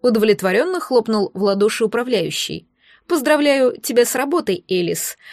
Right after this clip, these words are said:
Думаю, в этот раз у тебя получится избежать многих проблем, которые возникали с твоими нанимателями раньше». Девушка робко кивнула и приблизилась ко мне.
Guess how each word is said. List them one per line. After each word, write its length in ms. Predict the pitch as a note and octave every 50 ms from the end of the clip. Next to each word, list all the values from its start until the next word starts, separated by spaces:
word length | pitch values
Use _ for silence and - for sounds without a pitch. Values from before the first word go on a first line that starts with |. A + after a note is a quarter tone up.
| - A#3 A3 -
Думаю, 460 | G#3 G#3+ D4 C#4+ C4 C4 B3 A#3 - -
в 140 | - G3+
этот 260 | G3+ G#3 G3+ G#3 - -
раз 380 | G#3+ C4 D#4+ E4 - - - _ _ _ _ _
у 100 | - F4+
тебя 220 | - C#4+ A#3 B3
получится 500 | A#3+ A#3 A#3 B3 A#3+ - A#3 F#3 - G#3+
избежать 400 | G#3+ F3 F3+ A3 F#3 A3+ G#3+ -
многих 340 | - G#3 G#3+ G#3 G3+ G#3+ -
проблем, 540 | _ C4 C#4 D4 D4+ D4 B3 F3 - - - _ _
которые 480 | - G3+ E3+ G#3 G3+ G3+ G3 G3 - -
возникали 580 | - G#3 A3 A3+ G3+ G#3+ G#3+ - G#3+ F#3 F#3 F3
с 80 | -
твоими 300 | - - G3 F#3+ F#3+ F#3+
нанимателями 760 | F#3+ G3 F#3+ G3+ A3+ C#4+ D#4+ D#4 - C#4+ C#4 C#4 C#4+ C4+ - _
раньше». 600 | - D4 D4 B3 F3+ D#3+ F3 - - E3 D#3+ - - _ _ _ _ _ _ _ _ _ _ _ _ _ _ _ _ _ _ _ _
Девушка 480 | - G3+ G3+ D4+ F4 E4 D#4 - - D4+
робко 280 | D4+ D4 A#3+ - C4 A3+
кивнула 440 | A3+ B3 A3+ A#3+ D#4 F4+ F4+ E4+
и 20 | C4+
приблизилась 580 | C#4 C4 B3+ A#3 B3+ C4 A#3 A#3+ B3 B3 A#3+
ко 140 | - - B3
мне. 320 | A#3+ A#3 G#3 F#3+ - -